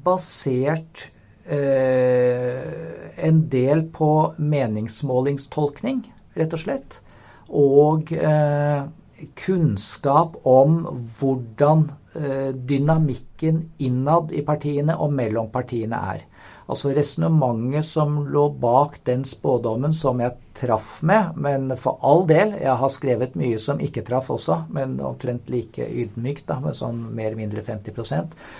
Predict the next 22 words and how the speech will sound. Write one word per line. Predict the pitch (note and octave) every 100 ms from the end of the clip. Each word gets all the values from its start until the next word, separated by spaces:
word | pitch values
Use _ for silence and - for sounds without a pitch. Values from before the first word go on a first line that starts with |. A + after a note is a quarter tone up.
| - -
Men | D3 D#3
grunnen | C3+ A#2+ B2
til | B2 C#3+
at | C#3 -
jeg | D3+
skrev | - - C#3 B2+ C3+ D3 C#3+ D3
dette | D3 - -
om | C3
S | - D#3 -
V | C3+ C#3+
da, | D3+ F#3+
det | D#3 D#3 D#3
var | A2 G2 A2
jo | C3+
at | D#3
S | - - G#2
V |
hadde | G#2+ A#2+
gjort | C3 D3
et | D3
dårlig | D#3 C#3 E3
valg. | A3